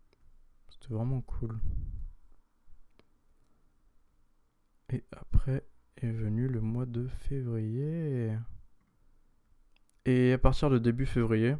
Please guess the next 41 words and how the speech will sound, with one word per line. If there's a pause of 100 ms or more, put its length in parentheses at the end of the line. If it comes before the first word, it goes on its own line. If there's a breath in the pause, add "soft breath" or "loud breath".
(1080)
je
pense
que
c'est
parce
que (1080)
on
a
passé
la
moitié
de
l'année (600 soft breath)
où
on
se
rapprochait
de
l'été. (1200)
Enfin, (1300)
une
moitié
dans
l'année
où
on
fait
que
de
s'éloigner,
une
moitié
où
on
fait
que
de
se
rapprocher
de
l'été.